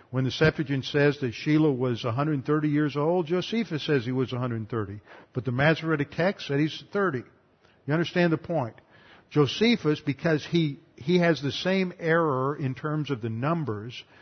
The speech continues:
that the Septuagint has, clearly was using either the Septuagint or a Septuagint-based document for coming up with his genealogy.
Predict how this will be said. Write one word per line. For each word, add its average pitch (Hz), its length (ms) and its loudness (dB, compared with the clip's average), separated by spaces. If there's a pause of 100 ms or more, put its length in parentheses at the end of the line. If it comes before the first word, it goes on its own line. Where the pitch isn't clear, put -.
(180)
that 135 160 2
the 120 80 -4
Septuagint 135 640 -2
has, 107 420 -8 (300)
clearly 208 540 6
was 139 260 0
using 131 840 -2 (180)
either 135 280 4
the 110 120 -2
Septuagint 185 800 -2 (380)
or 135 200 2
a 120 60 2
Septuagint-based 147 1400 0 (420)
document 131 640 0 (100)
for 117 80 -6
coming 143 440 -4
up 135 220 -2
with 123 140 -2
his 127 260 0 (480)
genealogy. 113 920 -2